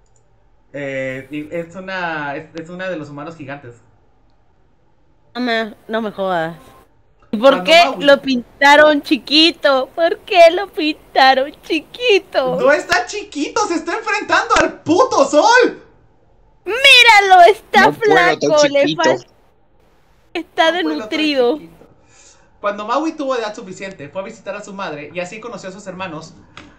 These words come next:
Speaker 1: Maui Mua, Maui Waena, Maui Kiiki, Maui Akalana y a su hermana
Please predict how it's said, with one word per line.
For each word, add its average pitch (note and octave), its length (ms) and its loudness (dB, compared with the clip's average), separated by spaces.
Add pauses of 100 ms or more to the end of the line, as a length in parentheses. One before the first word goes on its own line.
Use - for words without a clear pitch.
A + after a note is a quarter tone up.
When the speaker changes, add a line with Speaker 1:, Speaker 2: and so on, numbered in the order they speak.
Speaker 1:
Maui C4+ 460 -2
Mua, A3 500 -4 (260)
Maui G#3+ 580 -4 (140)
Waena, F3 580 -4 (320)
Maui A#3+ 580 -6
Kiiki, G#3 760 -10 (240)
Maui B3 560 -4
Akalana F#3+ 800 -2
y G3 80 -10
a F3+ 120 -4
su F3+ 80 -10
hermana G3+ 440 -10